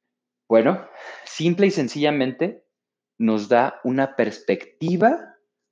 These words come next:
más clara de cómo abordar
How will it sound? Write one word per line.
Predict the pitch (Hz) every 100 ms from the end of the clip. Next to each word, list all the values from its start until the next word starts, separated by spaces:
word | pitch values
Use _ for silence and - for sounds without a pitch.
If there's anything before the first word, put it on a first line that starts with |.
| -
más | 110 123 139 -
clara | - 113 117 160 208 - _ _ _ _ _
de | - 107 104 -
cómo | - 143 151 170 185 -
abordar | 117 107 101 92 110 117 -